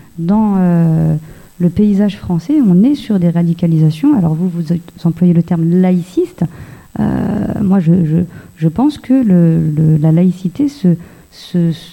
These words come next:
tend à se radicaliser, parce que si je suis bien ce que vous me dites et je parle, euh, selon ce que, ce que vous dites, c'est qu'il y a une loi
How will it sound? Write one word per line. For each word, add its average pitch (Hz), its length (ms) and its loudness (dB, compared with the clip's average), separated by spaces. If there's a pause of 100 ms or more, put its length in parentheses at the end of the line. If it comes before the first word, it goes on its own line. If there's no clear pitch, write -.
(120)
tend 247 200 0
à 208 80 0
se 185 160 -2
radicaliser, 185 800 -2 (220)
parce 180 180 -4
que 185 80 -2
si 320 260 0
je 254 80 2
suis 247 260 -2
bien 226 480 2
ce 220 120 -20
que 180 120 -8
vous 156 160 -6
me 165 100 0
dites 180 260 -6
et 165 40 -4
je 151 100 -8
parle, 170 400 -4 (520)
euh, - 300 -6 (480)
selon 170 400 -4
ce 170 80 -14
que, 185 160 -6
ce - 80 -14
que 165 100 -8
vous 151 180 -6
dites, 311 200 -6
c'est 196 100 -2
qu'il 175 140 -2
y 170 60 0
a 170 40 0
une 165 160 2
loi 226 380 0